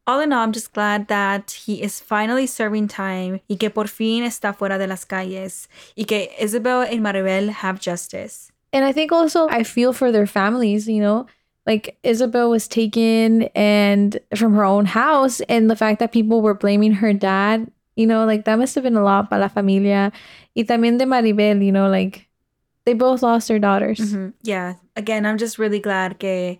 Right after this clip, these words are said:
Speaker 1: they got answers. And as we say here on the podcast, la justicia tarda, pero llega.
Speaker 2: And thank you so much to the person who requested this case. Como siempre les decimos,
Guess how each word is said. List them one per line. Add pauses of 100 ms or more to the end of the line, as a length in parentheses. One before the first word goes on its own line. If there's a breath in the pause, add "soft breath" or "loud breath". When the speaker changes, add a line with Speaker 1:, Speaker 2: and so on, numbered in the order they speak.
Speaker 1:
they
got
answers.
And
as
we
say
here
on
the
podcast, (360)
la
justicia
tarda,
pero
llega. (260)
Speaker 2:
And
thank
you
so
much
to
the
person (180)
who
requested
this
case.
Como
siempre
les
decimos,